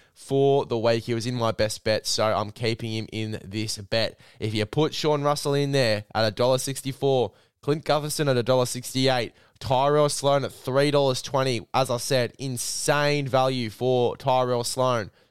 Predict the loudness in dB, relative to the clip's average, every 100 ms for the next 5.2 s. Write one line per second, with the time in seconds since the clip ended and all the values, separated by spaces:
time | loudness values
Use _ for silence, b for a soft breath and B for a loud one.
0 | b -2 0 2 0 -2 -2 0 0 -2
1 | -4 -2 -4 -2 0 0 2 0 0 -2
2 | -4 -8 b b _ 0 0 -2 -8 -4
3 | 2 4 4 2 -2 -2 -4 0 0 0
4 | -4 B B B 0 0 0 -4 -2 -2
5 | -2